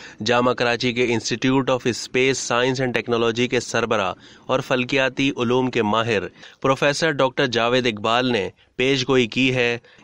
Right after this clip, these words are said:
कि दस जुलाई इतवार को ईद और आशूरा मुहर्रम आठ अगस्त पीर को होगा। उन्होंने कहा कि उनतीस जून को इस्लामी तारीख भी उनतीस ही होगी। जब इस रोज सूरज गुरूब होगा तो चांद की पोजीशन यानी अल्टीट्यूड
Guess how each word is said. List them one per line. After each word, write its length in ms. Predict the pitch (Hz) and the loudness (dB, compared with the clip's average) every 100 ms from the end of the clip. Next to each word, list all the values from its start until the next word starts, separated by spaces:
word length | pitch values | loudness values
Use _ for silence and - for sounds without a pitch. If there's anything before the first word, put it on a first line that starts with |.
| - | -4
कि 120 | 127 | 0
दस 260 | 113 135 113 | 2 0 0
जुलाई 320 | 113 120 131 | 2 2 0
इतवार 480 | 117 110 104 120 123 | 0 0 2 2 2
को 160 | 110 107 | -2 0
ईद 280 | 117 123 123 - - | 0 0 -2 -14 -6
और 140 | 117 117 | -2 0
आशूरा 520 | 110 110 135 131 127 | 0 0 0 2 2
मुहर्रम 460 | 120 107 117 120 120 | 0 0 0 0 0
आठ 220 | 107 117 117 | 0 0 0
अगस्त 300 | 113 120 - | -2 -4 -2
पीर 200 | 127 147 | -2 0
को 120 | 127 | 0
होगा। 340 | 113 101 92 - - - - | 0 0 -2 -6 -20 -16 -2
उन्होंने 280 | 139 165 185 | 2 4 4
कहा 220 | 165 175 | 2 0
कि 100 | 170 | 2
उनतीस 420 | 160 147 147 151 | 4 2 2 0
जून 200 | 123 131 | 2 2
को 100 | 131 | 2
इस्लामी 380 | 123 127 117 123 | 0 0 2 0
तारीख 340 | 123 110 120 117 | 2 0 0 0
भी 160 | 127 | 2
उनतीस 520 | 120 107 104 131 127 - | 4 2 0 -2 -2 -2
ही 140 | 123 | 0
होगी। 460 | 139 117 107 104 90 - - 107 | 2 2 2 0 -2 -10 -14 -10
जब 340 | 104 156 165 | 0 0 2
इस 160 | 151 123 | 2 2
रोज 460 | 107 139 120 - - - - | 4 4 2 -2 -20 -20 -14
सूरज 360 | - 127 156 135 | -2 2 4 2
गुरूब 340 | 101 110 147 | 2 4 4
होगा 400 | 135 127 123 120 - - - | 4 4 4 2 -2 -12 -2
तो 80 | 123 | 0
चांद 340 | 135 135 143 | 2 2 2
की 100 | 139 | 0
पोजीशन 600 | 123 107 123 - 120 92 - - - | 0 0 0 0 0 0 -8 -12 0
यानी 220 | 123 139 | 2 4
अल्टीट्यूड 800 | 143 120 127 131 117 127 120 95 | 2 0 0 -2 0 2 2 0